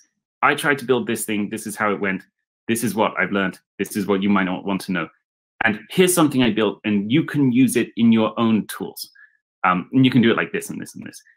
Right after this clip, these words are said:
You know, this is what we're focused on in the talks. They're all gonna be super helpful in that regard. Um, but also, yeah, please <laughs> don't feel any pressure to stay here. Just go talk to people.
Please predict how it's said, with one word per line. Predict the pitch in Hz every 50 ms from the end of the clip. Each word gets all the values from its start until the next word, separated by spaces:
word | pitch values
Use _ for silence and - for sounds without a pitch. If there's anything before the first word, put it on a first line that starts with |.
| _ _ _ -
You | 92 87
know, | -
this | 117 160 170 165 -
is | 156 135
what | 143 135 127
we're | 113 110
focused | - 117 107 - 110 - -
on | 104 101
in | 95 90
the | 92
talks. | 92 - 160 175 - - -
They're | 120 117 113
all | 113 110
gonna | 107 107 98
be | 92 92
super | - - - - 170 - - 151 131 123 123 - _ _ _ _ _
helpful | - - 117 113 - - 107 107 -
in | - 98
that | 98 98
regard. | - 95 87 95 107 123 - - _ _ _ _ _ _ _ _ _ -
Um, | 107 107 104 92 - 107
but | 110 120 113 107 - -
also, | 127 131 123 - - 123 120 117 117 - -
yeah, | 104 92 - - _ -
please | 131 127 117 - - - _ _ _ _ _ _ _ _ _ - -
<laughs> | - - - - _ _ _ _ _ -
don't | 127 131 131
feel | - 139 135 127
any | 123 120 113
pressure | 113 - 117 - - 107
to | -
stay | - - - 113 104
here. | 110 110 107 104
Just | - - 113 -
go | - 120
talk | 110 - 120 110 104
to | -
people. | - 104 98 - 101 95 - _